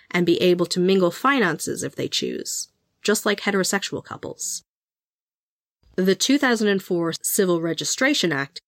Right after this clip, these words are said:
specified that registrars could solemnize marriages between men and women. It was the first time that in Irish law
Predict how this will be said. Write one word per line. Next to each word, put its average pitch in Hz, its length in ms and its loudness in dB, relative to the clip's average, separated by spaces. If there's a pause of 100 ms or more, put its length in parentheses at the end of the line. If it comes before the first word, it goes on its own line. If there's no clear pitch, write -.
(260)
specified 240 800 0
that - 180 -4
registrars 180 800 0
could - 180 -8
solemnize 185 720 0
marriages 165 580 0
between 156 460 -4
men 160 340 -2
and 165 200 -10
women. 147 420 -8 (580)
It 196 100 2
was 202 120 2
the 233 80 0
first 262 320 0
time 190 280 0
that 175 120 0
in 175 160 0
Irish 180 420 0
law 175 400 0